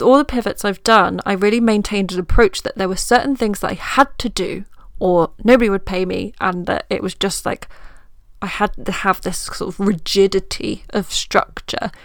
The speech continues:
in order for it to be proper and work or whatever. And the fact is that maintaining that core belief and maintaining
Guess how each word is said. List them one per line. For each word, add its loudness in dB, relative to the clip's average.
in 0
order 2
for -2
it -6
to -2
be 0
proper 4
and 0
work -2
or -8
whatever. -2
And 0
the -4
fact 2
is -2
that 0
maintaining 2
that -4
core 0
belief -2
and 2
maintaining 2